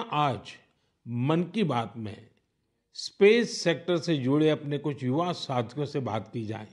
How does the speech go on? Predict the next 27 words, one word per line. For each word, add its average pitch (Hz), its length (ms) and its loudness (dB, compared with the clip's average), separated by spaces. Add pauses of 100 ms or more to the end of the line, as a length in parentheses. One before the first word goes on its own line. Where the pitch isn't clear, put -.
(840)
मेरे 123 280 2
साथ 131 240 0
बात 113 440 -4
करने 131 260 0
के 127 120 -6
लिए 151 420 -4 (640)
स्पेस - 840 4
टेक 175 420 2
स्टार्टअप 143 720 -4 (800)
गैलेक्स 147 680 0
आई 156 240 4
की 110 540 -10 (360)
टीम 180 180 6
जुड़ 131 300 2
रही - 500 -6
है। - 180 -20 (1000)
इस 180 200 2
स्टार्टअप 185 420 2
को 220 520 -4 (800)
आईआईटी 175 540 4
मद्रास 147 600 0
के 190 100 2
एलुमनी 170 640 2
ने 190 120 0
शुरू 165 320 -2
किया 101 420 -10
था। - 340 -20